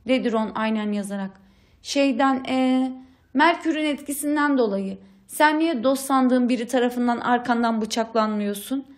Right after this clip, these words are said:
"Evet, süper," dedi Harry yazarak. "Çünkü Venüs on ikinci burçta." "Çarşamba günü de bir kavgada yenileceğim." "Ah, tam da ben kavga edecektim.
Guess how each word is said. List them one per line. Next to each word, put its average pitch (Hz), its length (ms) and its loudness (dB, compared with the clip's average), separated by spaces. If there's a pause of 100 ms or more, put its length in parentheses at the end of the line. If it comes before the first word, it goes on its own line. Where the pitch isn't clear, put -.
(320)
"Evet, 381 400 2
süper," 294 600 -2 (320)
dedi 247 300 2
Harry 220 120 0
yazarak. 202 560 -4 (320)
"Çünkü 302 920 0 (420)
Venüs 269 340 2
on 403 140 2
ikinci 277 460 0
burçta." 208 360 -6 (800)
"Çarşamba 285 560 2
günü 302 240 0
de 330 120 0
bir 320 120 0
kavgada 277 440 2
yenileceğim." 214 720 -2 (600)
"Ah, 294 340 4
tam 302 240 4
da 269 100 4
ben 269 180 4
kavga 233 320 0
edecektim. 208 560 -4